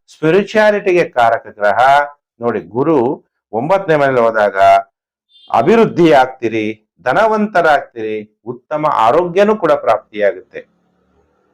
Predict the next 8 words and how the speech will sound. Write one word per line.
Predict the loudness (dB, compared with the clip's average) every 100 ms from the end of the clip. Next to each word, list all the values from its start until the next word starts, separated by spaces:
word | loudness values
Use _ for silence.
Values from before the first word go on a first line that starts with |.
| _ _ _ -20 -20 -18 -10
ದುಡ್ಡಿದ್ದು | -8 -4 -2 -2 0 2 2 0 -10 _ _ _ _ _
ಆರೋಗ್ಯ | -4 -2 -4 0 0
ಇಲ್ಲ | 2 0
ಅಂದ್ರೆ | -2 -6
ಏನ್ | -6
ಪ್ರಯೋಜನ? | -4 -4 -4 -16 -20 _ _ _ _ _ _
ಹೆಲ್ತ್, | _ -2 0 0 -2 -6 -20 -20 _ _ _
ವೆಲ್ತ್ | -8 -2 2 2 0